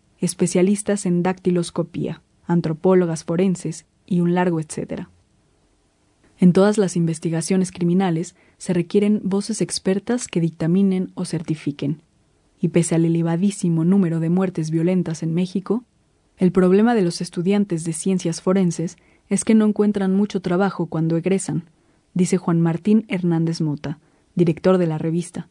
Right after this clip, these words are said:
quien estudió ingeniería en topografía geodésica en la unam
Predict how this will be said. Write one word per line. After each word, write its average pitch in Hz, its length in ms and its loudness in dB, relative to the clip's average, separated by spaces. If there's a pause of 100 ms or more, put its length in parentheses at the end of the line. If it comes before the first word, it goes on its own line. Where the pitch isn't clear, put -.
(440)
quien 175 180 2
estudió 175 400 2
ingeniería 185 680 0
en 170 100 0
topografía 160 680 -2
geodésica 175 720 -4 (140)
en 180 140 2
la 170 100 2
unam 165 300 -2